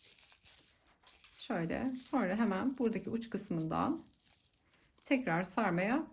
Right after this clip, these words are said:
devam ediyorum. Bir miktar saracağız çünkü bursu kaplamamız gerekiyor. Bunun için fazla fazla ipinizi sarın, eksik kalmasın. Eksik kalırsa tekrardan bağlantı yapmak gerekebilir. Bu da işi zor, e, zorlaştıracaktır.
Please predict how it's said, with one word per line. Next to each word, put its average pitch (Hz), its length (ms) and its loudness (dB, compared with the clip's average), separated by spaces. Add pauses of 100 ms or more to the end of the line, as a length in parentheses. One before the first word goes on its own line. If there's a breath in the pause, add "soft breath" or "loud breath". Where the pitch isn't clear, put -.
(140)
devam 202 340 4
ediyorum. 170 440 0 (240)
Bir 262 60 12
miktar 262 340 10
saracağız 233 580 6
çünkü 220 320 2
bursu 220 280 0
kaplamamız 202 640 4
gerekiyor. 165 580 0 (840 loud breath)
Bunun 254 120 6
için - 480 0
fazla 294 260 6
fazla 247 320 6
ipinizi 233 380 6
sarın, 226 280 4
eksik 233 340 0
kalmasın. 233 460 4
Eksik 233 300 0
kalırsa 240 460 2 (380 loud breath)
tekrardan 190 520 6
bağlantı 175 420 4
yapmak 185 340 0
gerekebilir. 185 720 0
Bu 220 80 2
da 214 60 4
işi 208 280 2
zor, 202 400 2
e, 175 180 2
zorlaştıracaktır. 202 1040 2